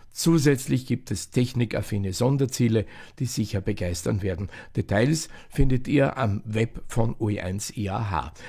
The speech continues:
Die Infos dort werden in den kommenden Tagen verfeinert.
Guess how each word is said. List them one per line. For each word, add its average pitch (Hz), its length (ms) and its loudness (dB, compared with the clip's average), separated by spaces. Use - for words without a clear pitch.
Die 147 140 -2
Infos 151 380 2
dort 127 300 2
werden 107 240 2
in 104 200 -4
den 87 180 -8
kommenden 110 500 -2
Tagen 85 420 -8
verfeinert. 80 760 2